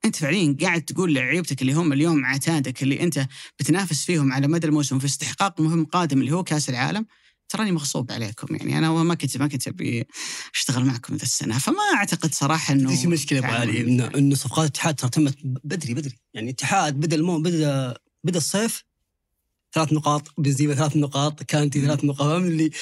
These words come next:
Speaker 2: اللي خلص صفقات، حتى جوتا. بعدين كده فترة هدوء، ما، ما اتخذ قرارات بخصوص لعيبة ال-، ال-، اللي موجودين عنده، ولا ح-، ولا كان حازم فيها. وتشوف النهاية أحد-،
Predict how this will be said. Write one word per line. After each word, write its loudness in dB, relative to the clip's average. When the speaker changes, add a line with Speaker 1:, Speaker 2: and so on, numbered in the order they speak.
Speaker 2:
اللي 2
خلص 0
صفقات، -2
حتى -2
جوتا. 0
بعدين 0
كده 0
فترة -6
هدوء، 0
ما، -2
ما 2
اتخذ -6
قرارات -2
بخصوص -6
لعيبة -4
ال-، -6
ال-، -12
اللي 4
موجودين 0
عنده، 0
ولا 0
ح-، -2
ولا 2
كان 0
حازم -4
فيها. 0
وتشوف 0
النهاية 2
أحد-، -6